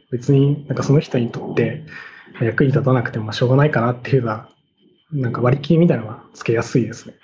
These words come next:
誰かのためにと思っちゃうと、なんか期待に添えなかったっていう気持ちになっちゃうんですけど。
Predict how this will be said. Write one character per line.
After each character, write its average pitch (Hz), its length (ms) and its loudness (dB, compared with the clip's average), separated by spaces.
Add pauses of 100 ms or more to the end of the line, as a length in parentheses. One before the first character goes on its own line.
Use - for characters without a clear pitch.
(1120)
誰 156 280 4
か 185 100 2
の 135 80 0
た 151 120 2
め 151 100 4
に 135 140 0
と 120 80 -4
思 127 120 -2
っ - 40 -12
ち - 100 -10
ゃ 107 40 -6
う - 100 -10
と、 120 340 -6 (100)
な - 60 -2
ん - 40 -2
か 120 40 -2
期 - 140 -6
待 147 120 4
に 135 60 4
添 151 140 2
え 147 60 4
な 135 80 0
か 127 80 -4
っ 123 100 -6
た 131 120 0
っ - 120 -8
て 123 80 0
い - 20 0
う 120 40 -6
気 120 80 -4
持 120 80 -4
ち 123 100 -6
に 120 60 -2
な 120 80 -2
っ - 80 -10
ち - 100 -14
ゃ 113 40 -12
う - 20 -10
ん 110 40 -10
で 110 60 -12
す - 80 -10
け - 80 -2
ど。 - 100 -6